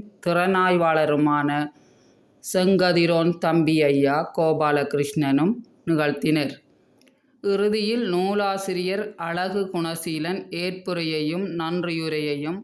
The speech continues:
இணைத்ததாக உரையாற்றியமை குறிப்பிடத்தக்கது.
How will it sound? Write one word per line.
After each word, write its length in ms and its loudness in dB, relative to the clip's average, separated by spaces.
இணைத்ததாக 920 -6
உரையாற்றியமை 920 -4
குறிப்பிடத்தக்கது. 880 -6